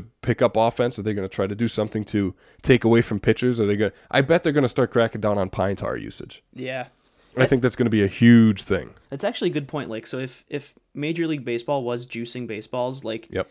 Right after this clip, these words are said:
Speaker 2: in twenty twenty, maybe that's why this o-, like, offense like this seems so, like,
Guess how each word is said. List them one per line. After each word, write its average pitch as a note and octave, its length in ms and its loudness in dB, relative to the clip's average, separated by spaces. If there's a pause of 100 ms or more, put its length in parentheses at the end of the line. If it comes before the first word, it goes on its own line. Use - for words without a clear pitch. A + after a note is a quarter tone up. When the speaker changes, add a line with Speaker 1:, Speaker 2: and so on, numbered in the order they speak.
(200)
Speaker 2:
in C3+ 120 -12
twenty B2+ 220 -8
twenty, A#2 300 -10
maybe B2 240 -6
that's D3+ 200 -8
why A2+ 220 -6
this A#2 200 -10
o-, G#2 200 -8
like, A#2+ 120 -10 (320)
offense A#2 400 -10
like G#2 140 -10
this A2+ 180 -8
seems B2 320 -8
so, A#2 220 -8
like, G#2 400 -10